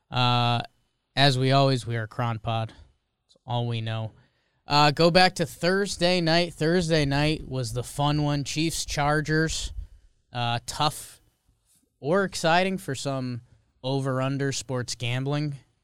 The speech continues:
fans, um, as there was a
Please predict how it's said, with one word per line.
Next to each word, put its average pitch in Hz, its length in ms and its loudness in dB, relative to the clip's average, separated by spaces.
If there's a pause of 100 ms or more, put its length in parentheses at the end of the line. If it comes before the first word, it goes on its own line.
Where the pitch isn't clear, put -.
(240)
fans, 160 640 -2 (640)
um, 110 460 -6 (800)
as 110 180 -8
there 113 180 -6
was 113 260 -6
a 107 420 -8